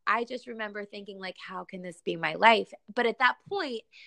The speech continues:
we didn't know when we did the surgery that we were doing a quote unquote cancer surgery.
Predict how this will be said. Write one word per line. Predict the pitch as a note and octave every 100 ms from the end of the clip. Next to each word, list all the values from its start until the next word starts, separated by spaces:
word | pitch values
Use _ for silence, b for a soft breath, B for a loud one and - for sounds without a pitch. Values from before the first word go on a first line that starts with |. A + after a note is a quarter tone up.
| B B -
we | A3 C4 B3 A#3
didn't | A3 D4 F#3
know | G#3+ G#3 G#3 G#3
when | G3+
we | F#3
did | F#3 F3
the | E3+
surgery | - A3 A3 F#3 E3
that | -
we | F#3
were | F3
doing | E3+ F#3+ F#3+ E3
a | D#3+
quote | - F3+
unquote | E3+ E3 E3+ -
cancer | - G3+ G3 D#3+
surgery. | - C#3+ D3 D#3